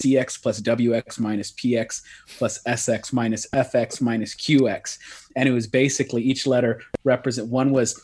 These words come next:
you got, churches, we obey civil authorities. W, we have a witness to the world and how we respond. Pre, the, P, there's also prophetic nature to the church. You tell, you tell the powers that be when and if they go too far.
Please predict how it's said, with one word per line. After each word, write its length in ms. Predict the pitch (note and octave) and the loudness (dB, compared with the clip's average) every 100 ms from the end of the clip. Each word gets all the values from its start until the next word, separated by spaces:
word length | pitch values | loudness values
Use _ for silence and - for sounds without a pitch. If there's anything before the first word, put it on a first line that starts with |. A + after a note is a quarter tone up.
| _ _ _ - | _ _ _ -2
you 180 | C3 | 0
got, 300 | B2+ D3 - | 2 0 -4
churches, 320 | - D3 B2+ A#2+ | -2 0 0 0
we 100 | A#2 | 0
obey 220 | A#2 A#2+ | 2 0
civil 340 | - B2 B2+ | 0 -2 -2
authorities. 600 | A#2+ B2+ A2 F#2 F2+ - _ _ - B2 | -2 0 0 -2 -6 -12 _ _ -8 0
W, 380 | C3+ C3 A2+ G#2 | 2 2 0 0
we 100 | A#2+ | 2
have 140 | A#2 | 2
a 60 | A2+ | 0
witness 440 | A#2 A#2 B2 - | -2 -4 -6 -6
to 120 | - B2 | -4 -2
the 80 | |
world 320 | A2+ A#2 A2+ G#2+ | -2 0 0 -2
and 80 | |
how 160 | G#2 A2+ | -4 -4
we 100 | A2+ | -4
respond. 640 | A2 - - A2 G2+ G2 - - - | -6 -8 -8 -6 -4 -8 -16 -20 -20
Pre, 260 | - D#3+ C3 | -4 0 2
the, 280 | B2 - - | 0 -4 -6
P, 180 | - C#3 | -2 0
there's 140 | A#2 B2+ | 2 2
also 240 | B2 B2 | 0 -2
prophetic 500 | - A2 - B2+ B2+ | -8 -6 -2 0 0
nature 300 | B2 B2 B2+ | -2 -4 -6
to 160 | - A2 | -8 -8
the 100 | G#2 | -8
church. 380 | - C3 - C3 | -4 -4 -2 -4
You 100 | D3 | -2
tell, 320 | - C#3 C3 - - | 2 2 0 -6 -6
you 140 | D3+ | -4
tell 240 | D#3 D#3 D3 | 0 2 2
the 100 | C3+ | 0
powers 380 | C#3+ C3+ C3+ A#2+ | 0 2 2 0
that 180 | A#2 | -2
be 160 | B2 C3 | 0 0
when 160 | B2 B2 | 0 0
and 100 | A#2+ | -2
if 140 | A#2+ | -2
they 160 | A#2+ A#2 | -4 -2
go 240 | A#2+ A2+ | -2 -2
too 200 | A2+ A#2 | -4 -8
far. 360 | - C3 G#2+ | -2 0 -2